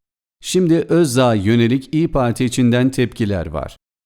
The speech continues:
Kendisinin parti içinde dışlanıyor olmasına bir tepki olarak bugün bu konuyu açtığını söylüyorlar. İyi de Özdağ bu konuyu ilk defa dile getirmiyormuş.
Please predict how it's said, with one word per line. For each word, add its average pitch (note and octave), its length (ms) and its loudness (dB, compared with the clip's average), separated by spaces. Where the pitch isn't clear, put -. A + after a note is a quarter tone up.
Kendisinin B2+ 600 0
parti B2+ 380 0
içinde B2 400 0
dışlanıyor B2+ 500 0
olmasına A#2+ 560 0
bir A#2 140 0
tepki B2 380 -4
olarak A#2 580 -2
bugün A#2+ 440 0
bu D3 120 -2
konuyu B2 300 0
açtığını A#2 440 -2
söylüyorlar. D#2+ 760 -8
İyi D#3+ 260 4
de C3 360 2
Özdağ B2 580 2
bu D3 100 -2
konuyu B2 340 2
ilk D#3+ 280 -2
defa C3+ 380 0
dile B2 200 2
getirmiyormuş. E2+ 1000 -4